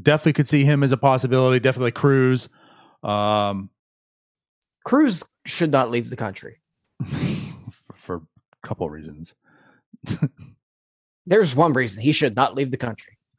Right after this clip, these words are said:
Speaker 2: Keep him here.
Speaker 1: Yeah, yeah. Place him in bubble wrap. Keep him here. Take away his visa.
Speaker 2: Get him a,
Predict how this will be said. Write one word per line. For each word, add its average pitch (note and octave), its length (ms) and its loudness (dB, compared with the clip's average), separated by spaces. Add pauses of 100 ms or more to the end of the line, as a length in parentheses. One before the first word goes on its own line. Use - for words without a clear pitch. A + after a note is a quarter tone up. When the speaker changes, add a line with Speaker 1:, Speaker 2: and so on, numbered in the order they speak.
(140)
Speaker 2:
Keep D#3+ 220 0
him A3 100 4
here. E3+ 340 0 (1800)
Speaker 1:
Yeah, B2+ 520 2 (260)
yeah. A#2 260 4 (200)
Place C#3+ 200 2
him D3 100 0
in C#3 100 2
bubble B2+ 220 4
wrap. A#2+ 380 2
Keep B2 140 -2
him A#2 120 0
here. A2 400 0 (1300)
Take A2 200 -2
away A2+ 140 2
his F#2 120 -2
visa. G2 240 -4
Speaker 2:
Get - 60 -2
him D#3 80 2
a, D#3 40 0